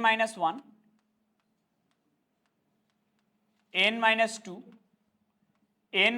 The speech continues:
minus three, এরকম করতে করতে n minus r plus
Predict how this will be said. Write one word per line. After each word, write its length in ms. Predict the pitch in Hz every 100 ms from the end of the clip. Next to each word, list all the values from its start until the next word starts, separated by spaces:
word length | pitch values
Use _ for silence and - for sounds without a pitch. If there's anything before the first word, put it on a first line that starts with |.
| 240
minus 300 | 226 233 226 -
three, 200 | 190 - _ _ _ _ _ _ _ _ _ _ _ - 185
এরকম 280 | 220 233 233 233
করতে 220 | 233 240 233
করতে 240 | 233 220 180 - 196 226
n 40 | 240 - - - _ _ _ _ _ _ _ _ _ _ _ _ -
minus 320 | 143 180 208 233 220
r 20 | 226 - - _ _ _ _ _ _ _ _ _ _ _ _ 175
plus 280 | 180 208